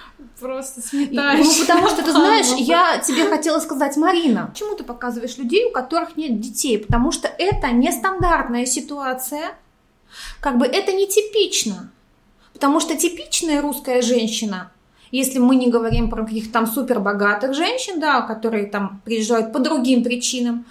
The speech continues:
Speaker 2: а вот типичный спуглер, как я, ты, который не имеет права на работу, да, если у него нет профессии,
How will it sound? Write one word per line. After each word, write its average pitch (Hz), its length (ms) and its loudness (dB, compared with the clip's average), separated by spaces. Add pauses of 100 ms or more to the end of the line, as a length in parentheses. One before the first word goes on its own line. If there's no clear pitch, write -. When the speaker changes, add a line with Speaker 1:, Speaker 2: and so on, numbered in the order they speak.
(260)
Speaker 2:
а 302 120 4
вот 320 180 0
типичный 302 380 -2
спуглер, 220 580 -2 (720)
как 277 220 -4
я, 392 540 4
ты, 339 160 4
который 330 400 0
не 370 180 0
имеет 370 380 -2
права 320 320 4
на 285 120 2
работу, 294 720 -2 (480)
да, 320 240 -4 (300)
если 311 340 -2
у 330 100 0
него 339 260 2
нет 349 360 -4
профессии, 294 720 -2